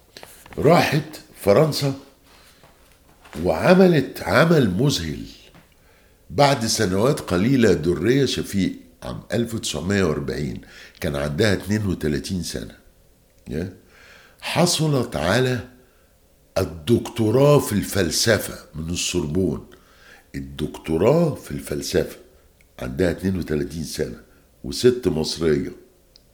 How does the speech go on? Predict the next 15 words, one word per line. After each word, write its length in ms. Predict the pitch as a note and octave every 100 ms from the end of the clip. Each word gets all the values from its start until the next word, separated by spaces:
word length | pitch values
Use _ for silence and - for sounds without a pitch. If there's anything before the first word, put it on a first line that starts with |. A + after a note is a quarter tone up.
| -
ها؟ 240 | D2+ A2+ - - _ -
شوف 400 | - C#3+ - E2
العظمة. 640 | C#2 D#2+ A#2 G2+ D2 - - _ _ _ _ _ _ _ _ _ _ _ _ _ _ _ _ _ _ -
وجه 460 | A2 D3 - G#2 C3
آخر 260 | - D3 A2
للعظمة 720 | G2+ F#2+ B2 D3 D#3 D#3+ D3+ - - - - - _
موضوع 520 | E2 F#2+ G#2 G2+ B2+ G#2+
الرسالة. 520 | E2 D#2+ D#2 C2 - - _ _ _ -
موضوع 300 | E2+ F2+ C3
الرسالة 420 | G#2 - G#2+ A2
كان 240 | - E2+
إيه؟ 320 | C2+ F2+ D#2 - - _ _ -
المرأة 500 | D#2+ F2 G#2+ - D#2
في 120 | -
الإسلام. 500 | A#1+ - - A1+